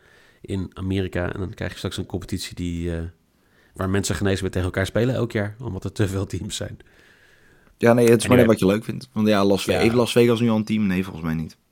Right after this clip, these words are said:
Speaker 1: Nee, wel een, eh, American voetbalteam, een hockeyteam.
Speaker 2: Ja, er
Speaker 1: Volgens
Speaker 2: moet
Speaker 1: mij
Speaker 2: ook wel een
Speaker 1: nog geen,
Speaker 2: voetbalteam
Speaker 1: eh,
Speaker 2: bij, ja.
Speaker 1: Ja, toch?
Speaker 2: Wel, ja.
Speaker 1: Vind ik wel.
Speaker 2: Waarom niet? Als je toch geld genoeg hebt, kun je het beter daaraan uitgeven, toch?
Speaker 1: Dat is ook zo. Eh, dit wordt een één x'je. Ook weer zo'n wedstrijd, als je geld genoeg hebt, kun je gewoon inzetten op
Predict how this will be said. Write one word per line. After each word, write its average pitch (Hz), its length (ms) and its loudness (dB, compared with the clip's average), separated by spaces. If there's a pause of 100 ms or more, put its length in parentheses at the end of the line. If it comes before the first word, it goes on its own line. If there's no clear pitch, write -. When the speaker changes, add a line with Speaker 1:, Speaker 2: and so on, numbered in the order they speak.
(360)
Speaker 1:
Nee, 110 320 -2
wel 98 340 -2
een, 92 140 -4 (200)
eh, - 60 -14 (120)
American 101 300 -4
voetbalteam, 104 560 -6
een - 160 -6
hockeyteam. 101 600 -4 (640)
Speaker 2:
Ja, 98 80 -12
er 90 80 -6
Speaker 1:
Volgens - 140 -10
Speaker 2:
moet 92 100 -4
Speaker 1:
mij 92 80 -4
Speaker 2:
ook 92 60 -2
wel - 0 -
een - 0 -
Speaker 1:
nog 80 160 0
geen, 82 100 -4
Speaker 2:
voetbalteam 85 320 -2
Speaker 1:
eh, 76 60 -2
Speaker 2:
bij, 69 140 -6 (220)
ja. 73 140 -8 (480)
Speaker 1:
Ja, - 140 -12
toch? - 280 -8 (540)
Speaker 2:
Wel, 64 160 -6
ja. - 120 -10
Speaker 1:
Vind - 120 -12
ik 87 60 -12
wel. 87 100 -8
Speaker 2:
Waarom 82 240 4
niet? 73 160 -2
Als 73 80 -6
je - 60 -8
toch 82 140 0
geld 78 180 4
genoeg 80 200 0
hebt, - 100 -6
kun 82 100 2
je 76 60 -2
het 80 120 4
beter 78 160 -6
daaraan 82 160 -4
uitgeven, 71 340 -10
toch? 80 140 -14 (340)
Speaker 1:
Dat 95 320 -8
is 82 100 -8
ook 82 120 -6
zo. 85 240 -8 (120)
Eh, - 180 -2 (100)
dit 123 160 -4
wordt 131 160 -2
een - 60 -6
één 127 240 2
x'je. 139 240 -4 (720)
Ook 113 100 -2
weer 120 120 4
zo'n 127 200 2
wedstrijd, 117 300 0
als 101 120 0
je 98 60 -10
geld 107 220 0
genoeg 117 220 -2
hebt, 104 160 -6
kun 104 120 -4
je 98 80 -4
gewoon 107 160 -4
inzetten 107 380 -2
op 95 80 -8